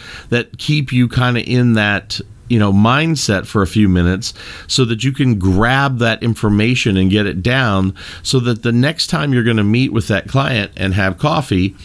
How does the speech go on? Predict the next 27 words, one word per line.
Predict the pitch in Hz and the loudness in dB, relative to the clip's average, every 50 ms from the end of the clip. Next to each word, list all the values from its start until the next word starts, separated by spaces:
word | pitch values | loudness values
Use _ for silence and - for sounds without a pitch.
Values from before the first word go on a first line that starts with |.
| - - - - - - - - - - - | -20 -20 -20 -20 -20 -20 -20 -20 -10 -6 -2
then | 104 110 107 107 113 117 | 0 0 2 0 0 -2
you | 117 107 98 104 110 | -2 2 2 2 4
can | 107 120 110 104 | 4 2 2 2
review | 101 98 92 87 90 95 98 98 | 2 2 4 4 4 4 4 4
your | 95 90 92 95 | 4 4 4 2
notes. | 110 143 156 135 - - - - - - - - - - - | 2 2 0 -2 -4 -6 -8 -10 -12 -12 -16 -20 -20 -12 -6
Now, | 117 107 | -4 -2
you | 107 107 107 123 151 | 0 2 2 2 4
wanna | 170 175 175 170 170 165 | 4 4 2 2 2 0
be, | 143 120 117 131 131 131 131 | 0 0 2 2 2 2 2
you | 123 120 135 139 156 | 2 2 2 2 2
wanna | 175 165 156 | 2 2 0
show | - - 156 143 135 | 0 2 2 2 2
someone | - - 151 139 135 131 131 123 | 2 2 0 2 2 2 2 4
you're | 120 110 | 2 2
genuinely | 98 90 104 113 113 123 131 127 127 123 117 113 104 80 | 2 2 2 2 2 2 2 2 4 4 2 2 2 0
interested. | 92 101 107 - 131 127 - - - 147 151 175 180 - - - - - - - - - - | 0 -2 0 0 0 -2 0 -2 -2 -2 -2 -2 -2 -4 -6 -10 -20 -20 -20 -20 -16 -6 -2
Bring | 101 98 90 104 110 131 165 190 196 185 | 0 2 2 2 2 2 2 0 -2 0
up | 151 123 117 110 - - - - - - - - - - - - | 0 0 -2 -2 -4 -8 -12 -14 -14 -14 -16 -16 -16 -16 -8 -2
a | - 110 107 | -2 -2 -2
part | - - - 135 143 147 - | 0 0 0 2 2 2 2
of | - 123 117 | 0 0 0
the | 117 113 | 0 0
conversation | - - 120 117 117 113 101 101 - - - 123 131 139 131 - 131 113 98 | 0 0 2 2 2 2 2 2 2 0 0 0 0 0 0 0 2 2 2
that | 95 90 76 | 2 2 0
you | 90 87 87 | 0 2 2
had | 85 80 - 127 143 139 127 107 92 92 92 90 90 98 | 2 0 0 0 2 2 2 0 0 0 -2 -2 -2 -4